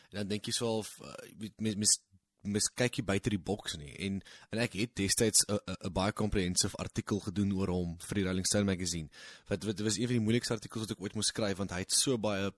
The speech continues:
so baie albums al gerekord, en hy het so verskillende genres aangepak, en hy was op, eh, ek meen, hy het 'n, hy het 'n, hy het 'n, hy het een album is 'n triple album, nê, en, en 'n ander album is soos 'n kinderalbum, waarop Albert Frost en Bach is, en hulle is Janneman en Diereryk, en daar so is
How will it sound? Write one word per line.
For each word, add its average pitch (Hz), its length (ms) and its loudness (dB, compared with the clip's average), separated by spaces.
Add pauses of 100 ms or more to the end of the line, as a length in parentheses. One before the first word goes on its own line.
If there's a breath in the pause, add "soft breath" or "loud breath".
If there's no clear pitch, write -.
(120)
so - 360 4
baie 98 300 2
albums 104 400 -2
al 98 120 0
gerekord, 98 600 4 (360 loud breath)
en 95 60 -2
hy 101 60 4
het 104 120 2
so 147 140 6
verskillende 123 440 2
genres 101 460 2
aangepak, 104 560 -2
en 95 60 -2
hy 98 100 0
was 95 180 -2
op, - 180 -8
eh, 92 120 -6 (140)
ek 110 80 -2
meen, 107 100 0
hy 107 80 0
het - 80 -4
'n, - 240 -10
hy 82 40 -4
het 104 180 -4
'n, 110 120 0 (260 loud breath)
hy 101 100 -2
het 120 40 4
'n, - 380 -2
hy 95 60 0
het - 180 0
een 143 120 6
album 127 260 4
is 117 80 4
'n 113 160 -2
triple 117 440 6
album, 78 340 -4 (100)
nê, 90 320 -2 (320 loud breath)
en, 101 400 -2
en 95 380 -4 (140)
'n 101 40 -6
ander 117 260 2
album 117 220 4
is 107 60 6
soos 110 100 6
'n - 120 -4
kinderalbum, 90 720 2
waarop 90 220 0
Albert 92 280 -4
Frost 107 400 4
en 95 100 -2
Bach 95 200 0
is, 98 100 0
en 104 60 4
hulle 95 100 2
is 90 80 0
Janneman 98 340 4
en 95 180 0
Diereryk, 92 580 0
en 95 100 -2
daar 98 200 2
so 98 220 2
is 101 180 4